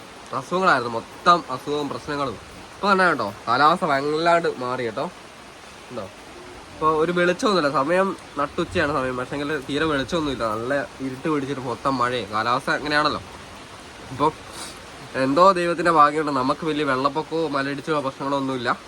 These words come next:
നമ്മളിങ്ങനെ വാർത്ത കാണുമ്പോൾ കാണാം ഓരോ സ്ഥലത്ത് ഇങ്ങനെ വെള്ളം പൊങ്ങി മുങ്ങി എന്നൊക്കെ. പക്ഷെ നമ്മുടെ ഒരു ചെരിഞ്ഞ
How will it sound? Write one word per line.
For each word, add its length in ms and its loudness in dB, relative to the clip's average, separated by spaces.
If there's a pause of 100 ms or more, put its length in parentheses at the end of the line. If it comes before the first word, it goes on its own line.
(880)
നമ്മളിങ്ങനെ 360 4
വാർത്ത 360 8
കാണുമ്പോൾ 280 2
കാണാം 360 2
ഓരോ 200 0
സ്ഥലത്ത് 240 -2
ഇങ്ങനെ 200 -2
വെള്ളം 280 0
പൊങ്ങി 300 -4
മുങ്ങി 220 -4
എന്നൊക്കെ. 220 -6
പക്ഷെ 160 -8
നമ്മുടെ 200 2
ഒരു 100 0
ചെരിഞ്ഞ 220 2